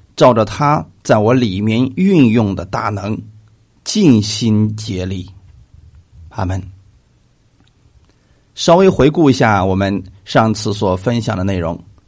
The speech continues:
上次我们提到了保罗，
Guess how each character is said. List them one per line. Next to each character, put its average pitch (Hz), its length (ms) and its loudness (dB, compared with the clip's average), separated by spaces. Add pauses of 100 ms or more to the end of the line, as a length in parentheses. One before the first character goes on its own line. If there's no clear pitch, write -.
(460)
上 175 240 2
次 175 120 2
我 165 100 6
们 147 340 2 (720)
提 - 200 -2
到 135 160 6
了 110 120 4 (200)
保 117 180 2
罗， 107 360 2